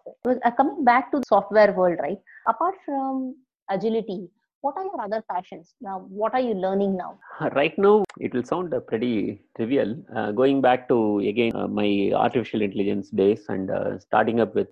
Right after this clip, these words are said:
Speaker 2: artificial intelligence again. But, uh, this time, only thing I'm trying to do is I have to do a lot of catch up from what I have studied and where it is now, spending some time there and connecting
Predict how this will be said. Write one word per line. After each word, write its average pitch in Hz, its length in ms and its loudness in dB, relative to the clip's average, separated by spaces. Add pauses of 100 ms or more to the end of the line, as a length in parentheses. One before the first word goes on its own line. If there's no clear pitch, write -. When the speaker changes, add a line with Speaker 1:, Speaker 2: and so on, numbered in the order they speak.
(120)
Speaker 2:
artificial 107 380 -2
intelligence 95 400 -4
again. 104 460 -4
But, 123 240 -2
uh, 117 80 4
this 120 180 -4
time, 160 220 -2
only 143 220 4
thing 143 180 2
I'm 120 160 2
trying 131 180 2
to 135 80 -2
do 127 200 2
is 139 180 0
I - 40 8
have 143 100 4
to 165 40 -8
do 147 220 6
a 113 100 4
lot 110 80 8
of 123 140 2
catch 101 260 0
up - 80 -2 (140)
from 107 180 -2
what 107 160 4
I 110 80 4
have 113 160 0
studied 107 320 -2
and 98 160 -2
where 98 160 2
it 104 140 0
is 98 100 -4
now, 98 300 -8
spending 120 260 2
some 104 160 -2
time 110 240 2
there 98 180 2 (540)
and 165 220 -2
connecting 175 960 -2